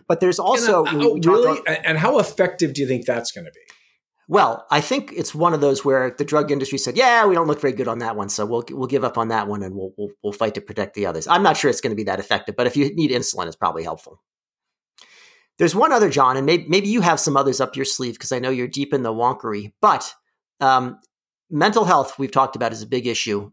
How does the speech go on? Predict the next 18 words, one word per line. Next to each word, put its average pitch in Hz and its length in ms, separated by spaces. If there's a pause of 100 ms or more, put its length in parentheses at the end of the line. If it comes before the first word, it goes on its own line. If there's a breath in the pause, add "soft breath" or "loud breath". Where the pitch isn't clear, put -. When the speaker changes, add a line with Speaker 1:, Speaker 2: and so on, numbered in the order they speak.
Speaker 1:
and 131 100
not 160 160
just 160 160
for 156 100
teenagers, 123 540
although 120 220
that 120 180
is 123 220
a 127 100
big 110 340
factor, 120 380
but 107 200
for 117 280
people 147 260
on 127 120
Medicare 123 340
as 101 140
well. 113 340